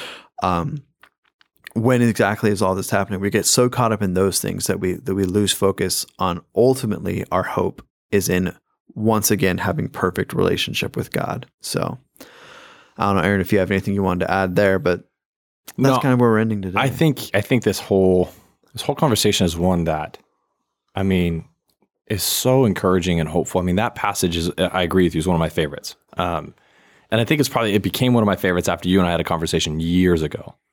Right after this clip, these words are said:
Speaker 2: Um, and it just, it just was like, "God, y-, you're so good." Like,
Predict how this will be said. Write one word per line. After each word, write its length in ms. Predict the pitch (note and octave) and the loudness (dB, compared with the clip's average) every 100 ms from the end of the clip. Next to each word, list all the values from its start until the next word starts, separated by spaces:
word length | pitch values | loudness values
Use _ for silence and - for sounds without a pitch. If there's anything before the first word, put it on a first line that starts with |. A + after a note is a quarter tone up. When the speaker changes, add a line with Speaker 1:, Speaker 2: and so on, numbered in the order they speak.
| _ - | _ -8
Speaker 2:
Um, 360 | F2 D#2 D#2+ - _ _ _ | -6 -8 -12 -18 _ _ _
and 120 | - G#2+ | -2 0
it 40 | |
just, 300 | A#2 C3+ - | 2 0 0
it 120 | G#2+ | 0
just 200 | B2 B2+ | 0 0
was 140 | A#2+ G#2+ | 2 2
like, 280 | F#2+ - _ - | 0 -4 _ -4
"God, 240 | A2 G2 | -2 -2
y-, 80 | F#2+ | -4
you're 220 | G2 G#2 | -2 -2
so 200 | G2+ C#3 | 0 0
good." 380 | G2+ F2+ C#3 - | 0 0 0 -2
Like, 240 | D#2+ D2+ | -6 -10